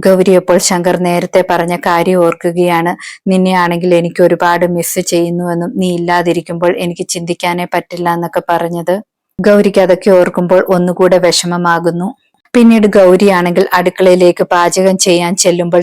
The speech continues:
രാധാമണി തങ്കച്ചി തടയുകയാണ്. രാധാമണി തങ്കച്ചി പറയുന്നു, "ഇനി നീ ഈ അടുക്കളയിൽ കയറാൻ പാടില്ല" എന്ന് കമലയോടും പറയുന്നുണ്ട്, ഗൗരിയെ ഈ വീട്ടിൽ അടുക്കളയിൽ കയറ്റാൻ പാടില്ല എന്നൊക്കെ.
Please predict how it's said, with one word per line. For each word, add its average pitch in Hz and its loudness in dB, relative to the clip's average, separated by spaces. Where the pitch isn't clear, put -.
രാധാമണി 180 0
തങ്കച്ചി 175 -4
തടയുകയാണ്. 170 0
രാധാമണി 190 0
തങ്കച്ചി 180 0
പറയുന്നു, 175 2
"ഇനി 190 0
നീ 180 0
ഈ 185 0
അടുക്കളയിൽ 180 0
കയറാൻ 175 0
പാടില്ല" 175 0
എന്ന് 175 0
കമലയോടും 185 2
പറയുന്നുണ്ട്, 175 0
ഗൗരിയെ 180 2
ഈ 185 2
വീട്ടിൽ 175 0
അടുക്കളയിൽ 180 0
കയറ്റാൻ 175 -2
പാടില്ല 175 0
എന്നൊക്കെ. 175 -6